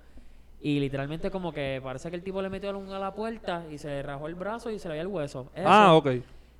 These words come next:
Speaker 1: También fue otra que se vio un carro quemándose, pero la que yo llamé fue en la Federal, frente a la cárcel Federal, vi un muchacho dormido, parece que salió del trabajo y se quedó dormido en la luz.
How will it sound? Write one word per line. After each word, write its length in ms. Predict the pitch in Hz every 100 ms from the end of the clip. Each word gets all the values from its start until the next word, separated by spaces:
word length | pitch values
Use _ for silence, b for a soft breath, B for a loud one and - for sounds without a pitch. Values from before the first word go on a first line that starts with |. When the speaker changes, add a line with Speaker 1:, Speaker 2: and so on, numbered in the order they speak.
| -
Speaker 1:
También 260 | 151 151
fue 160 | 147 180
otra 260 | 170 175 170
que 100 | 165
se 320 | 165 156 151
vio 120 | 147
un 60 | 151
carro 220 | 156 151
quemándose, 460 | 156 160 190 185 156 -
pero 100 | 143
la 80 | 147
que 80 |
yo 60 | 143
llamé 240 | 151 175
fue 320 | 180 214 202 -
en 120 | 151
la 100 | 147
Federal, 400 | 139 139 135 156
frente 220 | 165 147
a 40 | 139
la 60 |
cárcel 220 | 131 131 156
Federal, 340 | 170 175 185
vi 60 | 160
un 80 |
muchacho 320 | 147 151 156 180
dormido, 340 | 175 180 196
parece 200 | 151 135
que 60 | 143
salió 160 | 160
del 120 | 170 170
trabajo 360 | 175 190 180
y 60 | 147
se 100 | 143
quedó 180 | 143 135
dormido 340 | 139 151 185 190
en 100 | 165
la 120 | 135
luz. 180 | 131